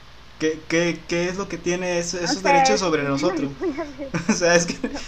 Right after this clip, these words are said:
Speaker 2: sé.
Speaker 1: es lo mismo, nada más porque le
Speaker 2: <laughs>
Speaker 1: pusieron para la mujer, son los mismos derechos.
Speaker 2: Sí, sí, pero, o sea, el punto aquí es de que esto nos hace ver a nosotras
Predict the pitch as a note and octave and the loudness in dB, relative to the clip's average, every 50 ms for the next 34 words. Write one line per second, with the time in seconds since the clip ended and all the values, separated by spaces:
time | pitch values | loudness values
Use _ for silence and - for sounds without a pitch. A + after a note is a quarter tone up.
0 | - - - - E3+ G#3 C#4 D#4+ C4 B3+ C4+ C#4+ D#4 D4+ C#4+ C4+ A#3 A3 G3+ G#3 | -10 -10 -6 -4 -2 0 2 2 4 6 8 8 8 8 8 8 8 8 8 6
1 | A3 C4 C4 C4 B3 A#3 A3+ G3 F#3+ G3+ G#3 G#3 A3+ A#3 A#3 G#3+ G3 F#3 F3 F3 | 6 4 6 6 6 6 6 4 2 2 2 4 4 4 6 6 6 6 6 2
2 | E3 E3+ - F#3+ G3+ G3 F#3 F3+ G3 G#3 G#3+ G#3+ G#3+ A3 A3 G#3 G#3 F#3+ G3+ G#3 | -2 -4 -4 -4 -4 -4 -6 -6 -6 -6 -4 -4 -4 -4 -4 -4 -4 -6 -6 -8
3 | - - D#3+ C3+ C3 C3 - - - - - - - - - F4+ F4+ G4+ G#4+ G4+ | -8 -10 -10 -10 -12 -14 -16 -20 -20 -20 -20 -20 -20 -12 -6 -2 0 2 2 0
4 | F#4+ F#4+ F#4+ G4 F#4 F4 D#4 C#4 C4 B3 B3 B3+ D4 C4+ C4+ C4 B3+ - C#4 D4 | 0 -2 -4 -6 -6 -6 -6 -4 -4 -6 -6 -6 -8 -8 -8 -8 -10 -12 -12 -12
5 | C#4+ A3+ A#3+ A#3+ - D#4 D#4 D#4+ D4 B3 A3 G#3 G#3 B3 - - - - - - | -10 -10 -10 -10 -10 -14 -12 -8 -6 -4 -4 -4 -4 -6 -8 -12 -20 -20 -20 -20
6 | - - - - - - - - - - C4+ - D#4+ C4+ - - - F4+ F#4 - | -20 -20 -20 -20 -20 -20 -16 -10 -8 -8 -8 -8 -8 -10 -8 -8 -8 -8 -8 -8
7 | - - D4+ F4 F#4 F4 D#4 C#4+ C4+ - A#3+ C4+ - D#4 D4+ D4 C4+ C4+ C4+ C#4 | -10 -8 -8 -8 -6 -6 -6 -8 -8 -8 -10 -10 -8 -8 -6 -4 -4 -4 -4 -4
8 | C#4+ C#4+ C#4+ C#4 C#4+ C4 B3 B3 B3 A#3 A#3 C4 | -6 -6 -8 -8 -8 -10 -10 -8 -8 -10 -10 -10